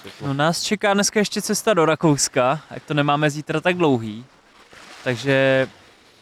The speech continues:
tyjo, je to dost vysilující, musím říct, jako ten trip. Prostě jsme na cestě, točíme, jsme na cestě, točíme, no, je to fakt,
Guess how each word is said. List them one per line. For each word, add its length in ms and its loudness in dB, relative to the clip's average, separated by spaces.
tyjo, 140 0
je 120 2
to 120 -8
dost 320 -6
vysilující, 560 -2
musím 280 -10
říct, 160 -12
jako 180 -10
ten 200 -6
trip. 200 -12
Prostě 280 -12
jsme 180 -4
na 120 0
cestě, 720 0
točíme, 840 -4
jsme 200 -10
na 100 -2
cestě, 380 -14
točíme, 480 -10
no, 140 -8
je 60 -8
to 120 -20
fakt, 340 -4